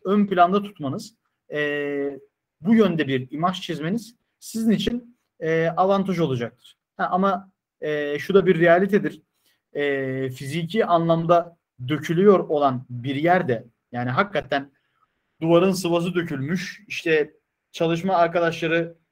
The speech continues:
dedikoduya, dedikoduya düşmüş, e, bir ortamda da çok da fazla gelişime açıklıktan bahsedemeyeceğimiz de bir,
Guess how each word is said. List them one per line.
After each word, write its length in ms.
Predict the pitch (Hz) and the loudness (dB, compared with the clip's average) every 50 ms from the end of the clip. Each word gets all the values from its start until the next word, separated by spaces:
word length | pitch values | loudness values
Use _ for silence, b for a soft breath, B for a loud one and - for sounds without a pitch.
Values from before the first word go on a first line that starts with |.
| _ _ 135 | _ _ -4
dedikoduya, 680 | 156 151 175 165 156 160 156 160 170 170 170 170 170 165 _ _ _ _ _ - - _ _ _ - | -2 -2 -2 -2 -4 -4 -2 0 0 0 0 -2 -6 -12 _ _ _ _ _ -20 -20 _ _ _ -20
dedikoduya 720 | 156 143 - 165 165 165 170 - 156 156 156 170 170 170 | -10 -4 -4 -4 -4 -4 -8 -8 -6 -2 2 2 2 2
düşmüş, 560 | 165 160 - - 151 175 190 - - - _ _ _ _ _ _ _ _ - | 0 -4 -8 -8 -6 -6 -6 -6 -8 -16 _ _ _ _ _ _ _ _ -6
e, 540 | 131 135 127 127 127 123 123 123 123 123 120 | -4 -2 0 0 0 0 -2 -2 -2 -4 -4
bir 240 | 120 123 135 165 170 | -4 -2 0 0 0
ortamda 640 | 170 165 170 165 165 165 180 175 180 185 208 180 | 2 2 2 0 0 0 -2 -2 0 0 0 0
da 260 | 156 165 - - _ _ _ _ _ _ _ _ | 0 -2 -4 -6 _ _ _ _ _ _ _ _
çok 240 | - - 208 196 196 | 0 2 2 2 4
da 80 | 196 185 | 2 2
fazla 280 | 170 190 185 170 180 | 2 2 0 2 0
gelişime 460 | 185 165 175 170 175 170 - 190 196 185 | 0 2 2 0 0 0 -2 0 2 2
açıklıktan 680 | 165 165 - - - - - - 190 190 185 175 165 | 2 0 -2 -12 -16 -18 -8 -4 -4 -2 -2 0 2
bahsedemeyeceğimiz 920 | 175 165 160 165 180 165 180 165 147 135 127 123 127 127 123 127 127 131 143 | 2 2 2 0 -2 -2 -2 0 2 0 0 0 0 -2 -2 -2 -4 -2 -2
de 140 | 220 208 180 | -2 0 2
bir, 260 | 208 208 208 208 - | 2 2 0 -2 -12